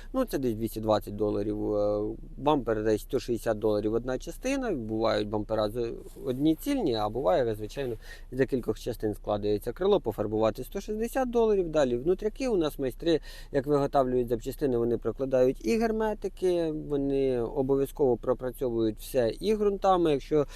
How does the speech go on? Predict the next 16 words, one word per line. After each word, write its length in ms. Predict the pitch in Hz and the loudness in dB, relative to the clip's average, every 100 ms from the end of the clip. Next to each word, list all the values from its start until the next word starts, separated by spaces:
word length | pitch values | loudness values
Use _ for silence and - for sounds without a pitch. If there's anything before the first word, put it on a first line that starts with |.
| - - | -14 2
рихтована 540 | 156 - 180 147 131 | 2 6 4 6 4
деталь 320 | 123 117 117 120 | 0 2 2 4
кислотним 580 | 190 - 226 220 202 | 0 2 2 4 2
ґрунтом, 420 | 175 180 170 170 147 | 0 -2 0 0 0
щоб 160 | 139 - | -4 0
потім 400 | 165 147 127 123 | 0 0 -2 -2
на 100 | 113 | -2
цих 200 | 123 117 | -2 -2
деталях 400 | 113 117 113 107 | 0 2 2 -2
не 80 | 120 | -4
було 220 | 143 165 | 0 -2
корозії. 540 | - 220 254 214 190 160 - - | 0 0 0 4 2 2 -8 0
Тобто 260 | 269 240 - | 0 0 -2
працюють, 500 | 139 135 208 180 - | -2 -2 2 2 2
щоб 260 | 135 117 | -2 -2
вам 300 | 139 160 135 | 2 2 2